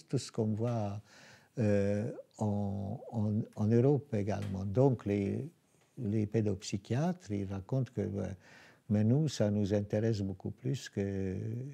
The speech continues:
que les affaires de Nid Coubon qu'on ne voit, qu'on ne voit plus. Cela dit, euh, comme, euh, nous sommes ethnologues et que moi, je ne croyais pas un instant que c'était, <laughs> c'était vraiment comme ça,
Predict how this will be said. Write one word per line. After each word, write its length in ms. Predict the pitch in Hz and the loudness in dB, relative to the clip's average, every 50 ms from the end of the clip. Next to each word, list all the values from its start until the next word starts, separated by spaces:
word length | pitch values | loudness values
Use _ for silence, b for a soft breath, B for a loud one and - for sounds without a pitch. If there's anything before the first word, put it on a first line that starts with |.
| 131 135 _ _ _ | -16 -20 _ _ _
que 100 | - 107 | -2 -2
les 280 | 101 98 113 107 95 110 | -2 0 -2 -2 -2 -2
affaires 340 | 104 - - - 120 127 123 | -4 -2 0 2 4 4 4
de 140 | 107 104 | 2 0
Nid 260 | 101 92 101 95 - - | 0 0 -2 -4 -4 -2
Coubon 340 | - 113 101 101 135 143 | -2 0 2 2 2 2
qu'on 260 | 143 123 - - 113 113 | 0 0 0 2 2 4
ne 200 | 107 104 107 104 | 4 2 2 2
voit, 680 | 92 87 107 117 117 110 110 101 98 95 98 104 107 110 117 127 120 - | 0 2 2 2 2 2 2 0 -2 -2 -4 -6 -6 -8 -10 -12 -14 -2
qu'on 140 | - 120 117 | 2 4 6
ne 140 | 104 110 107 | 6 6 6
voit 240 | 98 107 120 127 123 | 6 6 6 6 6
plus. 360 | - - - - 95 - - - _ _ _ B B B B B B B B B B B B B B _ _ _ _ | 4 0 -6 -6 -6 -6 -8 -12 _ _ _ B B B B B B B B B B B B B B _ _ _ _
Cela 380 | - - - 170 156 135 120 113 | -6 2 6 8 10 10 10 8
dit, 320 | 104 110 160 190 196 175 | 8 6 6 8 8 8
euh, 200 | 139 117 113 110 | 8 8 8 8
comme, 420 | 104 - - 127 120 117 110 101 101 | 6 6 6 6 8 8 8 6 6
euh, 560 | 104 107 104 104 104 104 104 104 104 104 101 | 6 4 4 4 4 4 2 2 2 0 0
nous 300 | 101 101 101 104 110 107 | -2 -2 -2 -2 -2 -2
sommes 360 | - - - 135 135 123 104 90 | -2 0 0 2 2 2 2 2
ethnologues 720 | - 104 95 - - 104 101 101 117 151 180 190 180 143 101 | 0 0 -2 -2 -2 -2 0 2 2 2 2 2 0 0 -2
et 120 | 98 98 | -2 -4
que 380 | 92 - - 101 98 98 98 95 92 98 95 95 87 78 - | -4 -4 -4 -4 -2 -2 -4 -6 -6 -8 -10 -12 -14 -12 -10
moi, 80 | 107 101 | -8 -8
je 160 | - - - | -6 -8 -10
ne 80 | - - | -12 -14
croyais 380 | - - 104 101 101 104 107 | -12 -8 -6 -4 -4 -4 -4
pas 180 | - - 107 107 | -4 -4 -4 -2
un 140 | 104 101 98 101 | -2 -2 -4 -4
instant 340 | 95 - - - 123 120 117 | -4 -6 -4 -2 0 0 0
que 100 | 110 - | 0 -2
c'était, 500 | - - 101 - - - - 131 - - - - - - | -2 -4 -4 -4 -2 2 4 4 4 2 -2 -18 -18 -16
<laughs> 240 | - - - - - | -16 -16 -18 -18 -2
c'était 320 | - - 120 117 - 113 | 2 4 4 6 6 6
vraiment 460 | 107 98 117 131 156 160 143 123 110 104 | 6 8 8 8 10 10 8 6 6 4
comme 240 | - 113 101 104 | 4 4 4 4
ça, 400 | - - - 131 143 175 196 180 | 2 2 4 6 6 6 6 4